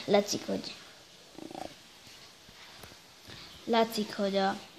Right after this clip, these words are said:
egész kormány is oxaló. No, de az nem számít, hanem az számít, hogy nem tudom bemutatni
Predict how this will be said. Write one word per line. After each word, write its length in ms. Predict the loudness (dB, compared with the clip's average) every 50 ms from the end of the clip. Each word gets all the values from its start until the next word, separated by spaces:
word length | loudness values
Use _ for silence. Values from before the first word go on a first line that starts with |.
| -2
egész 480 | 0 2 4 4 2 2 0 -2 -4 -2
kormány 640 | 2 8 8 10 10 10 8 6 4 2 0 -2 -6 -6 -4
is 280 | -2 -2 0 0 -2 -4 -8 -10
oxaló. 480 | -12 -10 -10 -10 -10 -8 -10 -10 -12 -14 -16 -20 -20 -20 -20 -20 -20 -20 -20 -20 -20 -20 -20 -20 -20 -20 -20 -20 -16 -12 -10 -8 -6 -4 -4 -4 -2 8
No, 220 | 12 12 12 12
de 120 | 12 12 12
az 140 | 12 12 12
nem 200 | 10 6 4 4
számít, 460 | 2 2 2 2 2 2 0 -2 -6 -12 -14 -18 -18 -20 -20 -20 -20 -20 -20 -20 -18 -18 -20 -20 -20 -8 2
hanem 240 | 6 8 10 12 12
az 140 | 12 10 10
számít, 500 | 10 10 10 10 10 8 6 4 -2 -6 -10 -10 -14 -18 -20 -20 -20 -20 -20 -18 -4 2
hogy 460 | 6 6 6 6 6 2 -2 -4 -8 -14 -18 -20 -20 -10 -6
nem 240 | -4 -2 -2 0
tudom 260 | 0 -2 -2 -2 0 0
bemutatni 560 | 0 0 -2 -2 -2 -4 -4 -2 -4 -6